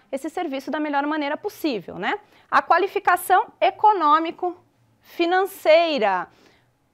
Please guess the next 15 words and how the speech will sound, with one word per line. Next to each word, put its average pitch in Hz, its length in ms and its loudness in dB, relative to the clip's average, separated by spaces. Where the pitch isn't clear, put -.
A 214 100 -6
empresa 285 380 -6
tem 311 200 -6
condições 302 600 -8
de 269 80 -10
arcar 220 300 -8
com - 100 -10
a 165 100 -4
obra? 190 440 -2
Tem 330 200 -6
condições 294 720 -6
de 247 80 -10
prestar 226 580 -2
esse 196 180 -12
serviço? 202 640 -10